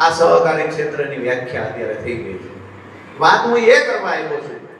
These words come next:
મારી વાત પૂરી કરતા પહેલા એક છેલ્લી વાત કરી કે આપણી માતાઓ બહેનો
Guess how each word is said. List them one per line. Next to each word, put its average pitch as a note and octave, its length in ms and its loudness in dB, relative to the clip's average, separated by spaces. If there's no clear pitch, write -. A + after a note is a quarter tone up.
મારી E3+ 200 -6
વાત F3 280 -6
પૂરી G3+ 220 0
કરતા F3 320 -6
પહેલા D#3+ 420 -2
એક D#3 80 -6
છેલ્લી D3+ 360 -4
વાત - 300 -2
કરી C3+ 400 -6
કે D#3 80 -8
આપણી E3+ 440 -4
માતાઓ E3+ 480 -4
બહેનો C#3+ 420 -6